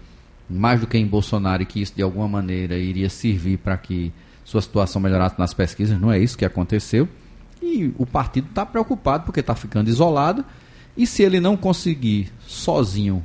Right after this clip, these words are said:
né, cumprir as cláusulas de barreira que existirão na próxima eleição, ele vai ser extinto, né?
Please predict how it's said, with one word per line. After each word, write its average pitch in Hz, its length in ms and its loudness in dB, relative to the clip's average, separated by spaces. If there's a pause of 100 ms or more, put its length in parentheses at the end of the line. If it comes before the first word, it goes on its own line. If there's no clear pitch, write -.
(140)
né, 90 340 -2
cumprir 117 440 2
as 104 160 -2
cláusulas 101 440 0
de 98 120 -6
barreira 90 460 -2
que - 180 -8
existirão 92 440 -4
na 90 100 -2
próxima 95 320 -4
eleição, 165 460 -2 (500)
ele 220 180 -2
vai 101 180 0
ser - 160 -4
extinto, 160 600 -2 (500)
né? 110 180 0